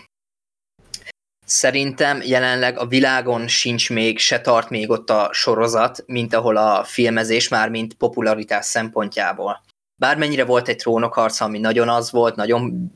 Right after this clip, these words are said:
ö, populáris volt, ö, ilyen egy-két példa van, de például, hogyha azt nézzük, hogy hány blockbuster érkezik a mozikba, amiknek, ö, nagyobb közönsége van természetesen,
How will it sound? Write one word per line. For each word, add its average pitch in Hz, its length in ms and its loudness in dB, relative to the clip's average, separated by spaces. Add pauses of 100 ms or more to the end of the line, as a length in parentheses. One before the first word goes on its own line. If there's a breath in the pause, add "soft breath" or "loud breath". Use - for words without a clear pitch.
(120)
ö, 117 220 2
populáris 120 680 0
volt, 120 320 2 (300 loud breath)
ö, 110 220 2
ilyen 151 440 0 (300)
egy-két 131 440 0
példa 117 480 2 (140)
van, 120 320 2 (180 loud breath)
de 113 640 0
például, 117 720 2 (140)
hogyha 117 280 0
azt 123 360 0
nézzük, 120 420 -2
hogy 107 240 0
hány 117 400 -2
blockbuster 113 800 0
érkezik 110 440 -2
a 117 40 -2
mozikba, 113 580 0
amiknek, 110 680 -4
ö, 107 360 2
nagyobb 110 300 0
közönsége 107 640 -2
van 113 260 -2
természetesen, 107 800 -2